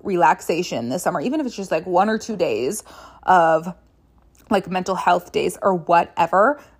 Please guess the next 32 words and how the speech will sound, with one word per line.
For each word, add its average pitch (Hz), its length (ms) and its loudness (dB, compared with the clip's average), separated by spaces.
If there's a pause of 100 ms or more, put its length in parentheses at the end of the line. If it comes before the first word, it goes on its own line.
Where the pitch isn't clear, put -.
You 190 180 -4
need 170 320 -8
to 202 100 -10
take 180 220 -6
those 214 220 -6
off. - 340 -8 (920)
Take 185 180 -2
'em - 80 -8
off. - 220 -16 (1160)
All 220 300 -2
right, - 500 -2
number 208 480 2
four. - 540 -2 (640)
And 214 100 2
we 254 80 6
love 277 260 4
this, 220 540 -4
and 214 100 -2
this 214 120 0
is 214 80 -8
kind 254 160 4
of 254 80 4
a - 20 4
common 269 320 2
one, 190 380 0
but 202 100 4
it's 190 200 -2
to 254 60 2
create 196 360 -2
a 208 60 -4
summer 214 260 2
playlist. 233 760 0